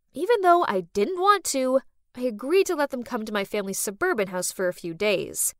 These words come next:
It'll only be a few days. I didn't want any of my family members to know I'd been there.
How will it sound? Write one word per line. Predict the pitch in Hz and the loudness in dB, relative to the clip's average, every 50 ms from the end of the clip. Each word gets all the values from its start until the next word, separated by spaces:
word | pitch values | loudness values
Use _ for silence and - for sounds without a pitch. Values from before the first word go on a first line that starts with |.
| _ _ _ _ _ _ _ _ _ _ _ _ _ _ - | _ _ _ _ _ _ _ _ _ _ _ _ _ _ -12
It'll | - 302 349 | -6 -4 0
only | 427 480 508 480 370 | 0 2 2 2 0
be | 277 254 202 | 2 2 0
a | 185 | 0
few | - - - 302 339 349 233 | 0 -4 0 2 4 4 4
days. | - 117 67 - - - - - - - _ _ _ _ _ - | 2 -2 -4 -4 -8 -8 -8 -8 -8 -10 _ _ _ _ _ -12
I | - 226 196 | -6 -6 -4
didn't | 226 320 285 247 | -4 -4 0 2
want | 226 208 196 - | 2 2 2 2
any | 233 240 240 233 | -2 0 0 0
of | 208 | 0
my | 202 190 | -2 -4
family | - - 254 240 233 214 196 | -2 0 0 0 0 0 -2
members | 180 180 175 165 175 170 - | -4 -4 -6 -6 -8 -8 -8
to | - - | -8 -6
know | 190 196 190 | -4 -4 -4
I'd | 180 170 170 - | -4 -4 -6 0
been | - 226 220 190 | 2 2 2 2
there. | 165 151 - - - 208 - | -4 -6 -8 -8 -10 -14 -20